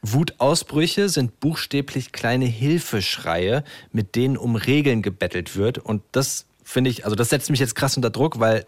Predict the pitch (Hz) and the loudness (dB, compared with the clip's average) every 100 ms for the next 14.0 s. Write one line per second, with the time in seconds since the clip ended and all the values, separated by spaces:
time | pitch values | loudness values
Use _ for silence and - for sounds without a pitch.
0 | - - 139 139 131 - 135 - - 117 | -6 -2 0 0 0 0 0 0 0 2
1 | 123 131 - - _ 104 104 151 147 - | 2 0 -6 -20 _ -4 2 2 2 -4
2 | - - _ _ _ 127 127 - 110 107 | -10 -14 _ _ _ 0 0 0 2 4
3 | 98 104 120 143 95 95 123 135 131 123 | 4 4 2 0 -4 0 2 2 2 2
4 | 110 113 - - 135 123 120 117 - - | 2 2 0 0 2 2 2 0 -6 -18
5 | - _ _ 120 117 113 110 - _ 107 | -20 _ _ -6 0 2 0 -2 _ -2
6 | 104 143 135 107 95 98 95 - 98 92 | 2 4 4 2 2 0 -2 -2 0 2
7 | 92 117 151 - 113 120 110 110 - 143 | 2 2 0 0 0 0 -2 -2 0 0
8 | 143 120 113 113 123 - - - _ 117 | 2 0 0 0 0 -2 -20 -20 _ 0
9 | 143 139 117 110 - - 151 156 117 160 | 0 2 2 0 -2 0 2 4 2 0
10 | - - - - - 113 113 110 110 - | -4 -14 -20 -20 -6 0 2 2 0 -2
11 | 113 139 139 120 131 131 113 _ _ _ | -2 0 2 2 2 0 -4 _ _ _
12 | 131 165 117 - 160 - 151 131 135 127 | 2 2 2 2 2 2 2 2 0 0
13 | 117 - 110 120 117 107 120 143 175 | 0 -2 0 2 2 2 2 2 0